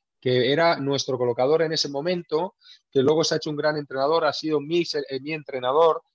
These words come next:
y seleccionador del equipo español, y ahora es el seleccionador de Perú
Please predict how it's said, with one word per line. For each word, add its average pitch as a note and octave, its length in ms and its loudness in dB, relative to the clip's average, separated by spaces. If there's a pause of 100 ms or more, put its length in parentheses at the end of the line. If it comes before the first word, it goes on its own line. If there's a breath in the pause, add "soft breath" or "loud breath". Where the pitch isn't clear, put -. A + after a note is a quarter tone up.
y E3+ 100 -2
seleccionador C#3 680 -2
del D3 120 -6
equipo D3+ 180 -10
español, F3 380 -4 (240 soft breath)
y C#3 100 -2
ahora F#3 240 4
es F#3 80 -2
el F3 80 -2
seleccionador C#3+ 640 -2
de D#3+ 80 -4
Perú F3+ 320 0